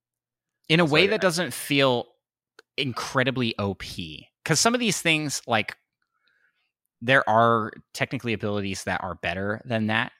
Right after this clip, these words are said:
Speaker 1: but they, you just
Speaker 2: Yeah.
Speaker 1: get
Speaker 2: I mean,
Speaker 1: so
Speaker 2: it's not
Speaker 1: massive.
Speaker 2: like all your moves are super good.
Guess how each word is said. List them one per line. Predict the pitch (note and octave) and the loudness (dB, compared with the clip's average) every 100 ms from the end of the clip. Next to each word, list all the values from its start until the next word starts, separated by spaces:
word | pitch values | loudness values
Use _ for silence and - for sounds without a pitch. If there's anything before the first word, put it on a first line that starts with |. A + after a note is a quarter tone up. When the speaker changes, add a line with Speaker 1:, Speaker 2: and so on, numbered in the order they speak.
| - | -8
Speaker 1:
but | A2 G2+ | -6 -4
they, | G#2+ A2 A2+ - _ _ _ | -2 0 -2 -6 _ _ _
you | D#2 A#2 A#2+ | -10 -6 -4
just | C3 - - | -4 -6 -8
Speaker 2:
Yeah. | E2+ D#2+ - _ A#2+ - - | -16 -14 -16 _ -20 -20 -4
Speaker 1:
get | A#2 | -2
Speaker 2:
I | |
mean, | A2 | 0
Speaker 1:
so | - - G#2+ A#2+ A#2+ A#2+ A#2 - | 0 2 4 4 4 4 0 -4
Speaker 2:
it's | B2+ A#2+ | -12 -4
not | D3 D3 | 0 2
Speaker 1:
massive. | C3+ - | 0 0
Speaker 2:
like | A2 | 0
all | A2+ | 2
your | A#2 G#2+ | 2 0
moves | F#2 F#2 F#2 | -2 -6 -6
are | F2 | -8
super | D#2 - G2+ F2+ | -8 -8 -6 -8
good. | D#2 E2 G2+ | -6 -8 -10